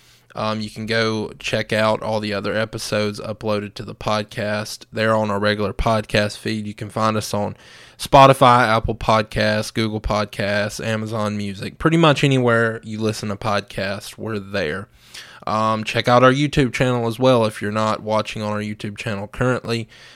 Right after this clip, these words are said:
Um, know that we do have a YouTube channel, the Ticket Stubs and Cassette Tapes channel. Um,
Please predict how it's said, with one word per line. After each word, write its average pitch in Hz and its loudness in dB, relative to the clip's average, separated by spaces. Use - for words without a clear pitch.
Um, 104 0
know 113 0
that 107 0
we 104 -6
do 117 4
have 123 8
a 120 0
YouTube 117 -2
channel, 113 -2
the 107 -8
Ticket 117 -10
Stubs 107 0
and 104 -8
Cassette - -6
Tapes 104 -8
channel. 107 -4
Um, 107 0